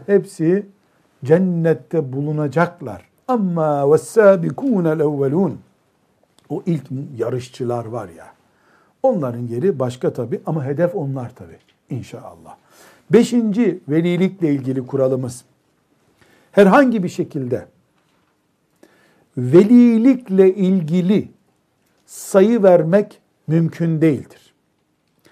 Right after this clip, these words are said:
Velilikle ilgili bir zaman sınırlaması yapmak da mümkün değildir. Mesela hilafet kaldırıldı, cumhuriyet dönemine geçtik, bir daha kimse veli olamaz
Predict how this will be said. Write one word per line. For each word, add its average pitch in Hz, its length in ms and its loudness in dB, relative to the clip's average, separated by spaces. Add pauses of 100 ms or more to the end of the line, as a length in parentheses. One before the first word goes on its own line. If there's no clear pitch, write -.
(320)
Velilikle 214 920 4
ilgili 202 340 -2
bir 208 80 -2
zaman 190 480 2
sınırlaması 185 840 2
yapmak 156 520 0
da 156 100 2
mümkün 135 540 -8
değildir. - 540 -6 (460)
Mesela 185 460 2
hilafet 240 640 4
kaldırıldı, 208 720 4
cumhuriyet 214 580 2
dönemine 214 420 0
geçtik, 196 400 0
bir 233 100 -2
daha 220 220 6
kimse 202 360 2
veli 202 260 4
olamaz 190 580 2